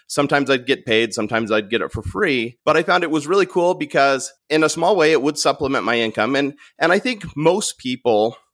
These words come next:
when it comes to improving your quality of living, you want one to five percent on top of inflation.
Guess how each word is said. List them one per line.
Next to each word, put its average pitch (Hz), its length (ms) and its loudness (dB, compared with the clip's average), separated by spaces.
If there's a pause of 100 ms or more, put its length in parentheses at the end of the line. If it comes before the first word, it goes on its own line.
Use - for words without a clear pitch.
(140)
when 156 160 0
it 113 120 -4
comes 156 320 0
to 139 520 0
improving 156 640 0
your 127 460 2 (160)
quality 143 340 2
of 110 140 0
living, 92 480 -2 (100)
you 165 140 -4
want 185 280 2
one 165 200 2
to 160 80 -6
five 151 260 2
percent 143 420 -2
on 127 160 0
top 139 280 0
of 127 160 0
inflation. 110 720 -2